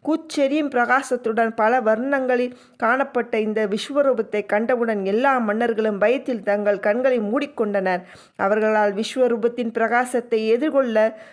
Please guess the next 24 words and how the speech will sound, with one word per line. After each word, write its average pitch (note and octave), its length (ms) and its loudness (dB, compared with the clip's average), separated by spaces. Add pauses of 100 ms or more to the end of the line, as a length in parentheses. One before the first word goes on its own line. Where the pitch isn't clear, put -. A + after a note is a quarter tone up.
(120)
முடியவில்லை. A#3 880 0
அங்கு A3+ 340 0
கூடியிருந்த A#3 560 0
ரிஷிகள், A3+ 640 0
பீஷ்மர், A3 640 -2
துரோணர், G3+ 560 0
விதுரர் G#3 520 0
மற்றும் A3 380 -4
சஞ்சயனால் G#3+ 520 0
மட்டுமே A3+ 580 -2 (340)
விஸ்வரூபத்தை B3 760 0
எதிர்கொள்ள A#3 560 2
முடிந்தது. A#3+ 720 0 (200)
ஏனெனில் A#3 760 2
கிருஷ்ணர் B3+ 440 -2
அவர்களுக்கு A3+ 720 0
மட்டுமே A#3 580 -2 (220)
ஆன்மீக C#4+ 540 2
பார்வையை G#3+ 640 2
அளித்திருந்தார். G#3 720 0 (420)
பூமியே A#3+ 500 2
அதிர்வது A#3+ 320 0
போல A#3 300 0
தோன்றியது. G#3 760 0